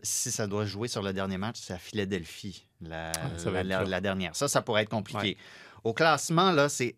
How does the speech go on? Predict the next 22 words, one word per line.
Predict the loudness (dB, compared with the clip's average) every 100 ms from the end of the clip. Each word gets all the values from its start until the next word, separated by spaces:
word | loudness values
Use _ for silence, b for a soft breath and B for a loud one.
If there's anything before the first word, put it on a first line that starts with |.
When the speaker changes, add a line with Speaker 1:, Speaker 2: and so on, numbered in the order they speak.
| -4
Speaker 1:
extrêmement | -6 -4 2 2 2 0
serré | 2 2 2
entre, | 2 0 -4 -10 -20 -14
je, | -10 -10 -8 -8 -8
j'ai, | -8 -6
j'ai | -8 -8 -2
comme | 0
mis | 2 2 4
les, | 4 4 4
les | 2 2 6
Speaker 2:
Ouais. | 6
Speaker 1:
limites | 8 6 6
à |
la | 4 4
cinquième | 4 2 4 2 2
puis | 0
la | 0 0
douzième | -2 -4 -2 2 2 2
Speaker 2:
<laughs> |
Speaker 1:
place. | 2 4 4
Speaker 2:
C'est | 2
bon. | -2